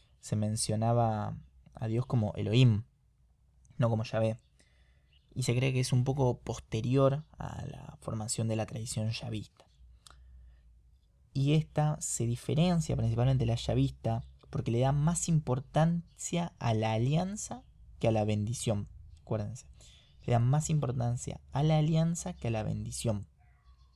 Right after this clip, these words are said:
Por otro lado, la sacerdotal, eh, tiene interés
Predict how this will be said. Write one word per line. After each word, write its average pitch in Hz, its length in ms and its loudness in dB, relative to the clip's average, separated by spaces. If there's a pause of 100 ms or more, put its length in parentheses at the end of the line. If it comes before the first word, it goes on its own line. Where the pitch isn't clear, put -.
(800)
Por 123 120 0
otro 123 160 4
lado, 139 140 8
la 120 80 2
sacerdotal, 156 800 0 (840)
eh, 120 100 -6
tiene 127 280 0
interés 123 600 0